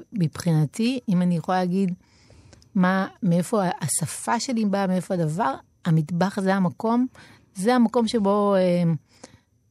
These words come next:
גדלתי. היה לנו בית שבחוץ היה מטבח, והבית היה בפנים, כמעט אף פעם לא היינו בבית, תמיד היינו במטבח. מטבח עם חצר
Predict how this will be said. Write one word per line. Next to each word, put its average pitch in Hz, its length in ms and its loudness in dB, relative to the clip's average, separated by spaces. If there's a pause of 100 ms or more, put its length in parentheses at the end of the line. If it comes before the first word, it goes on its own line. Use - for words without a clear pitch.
(320)
גדלתי. 175 640 0 (840)
היה 208 140 0
לנו 220 180 4
בית 220 300 0
שבחוץ 190 560 -4
היה 180 380 0
מטבח, 180 760 -2
והבית 175 400 0
היה 175 140 0
בפנים, 254 380 -4
כמעט 233 260 0
אף - 120 -6
פעם 190 160 0
לא 185 60 2
היינו 180 180 2
בבית, 170 460 -4
תמיד 185 220 2
היינו 170 160 2
במטבח. 147 560 -4 (360)
מטבח 185 320 0
עם 202 100 0
חצר 165 400 -6